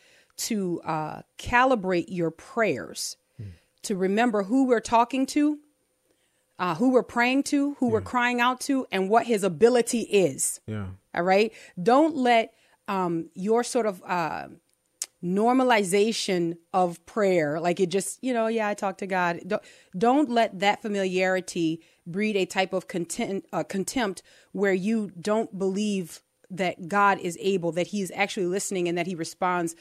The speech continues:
Speaker 1: to the cries of his people. So,
Speaker 2: Mm.
Speaker 1: um, in an effort to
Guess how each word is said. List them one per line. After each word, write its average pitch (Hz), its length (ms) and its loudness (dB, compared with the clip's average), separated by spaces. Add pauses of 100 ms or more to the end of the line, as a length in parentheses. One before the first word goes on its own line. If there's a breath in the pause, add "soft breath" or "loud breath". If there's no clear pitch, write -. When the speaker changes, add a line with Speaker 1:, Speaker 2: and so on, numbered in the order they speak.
(220 soft breath)
Speaker 1:
to 196 100 -6
the 180 60 -4
cries 165 280 -2
of 151 80 -6
his 151 120 -8
people. 165 280 -8
So, 214 280 2
Speaker 2:
Mm. 101 60 -6 (320 loud breath)
Speaker 1:
um, 170 300 2 (240 soft breath)
in 214 140 0
an 190 100 0
effort 247 360 2
to 202 440 -2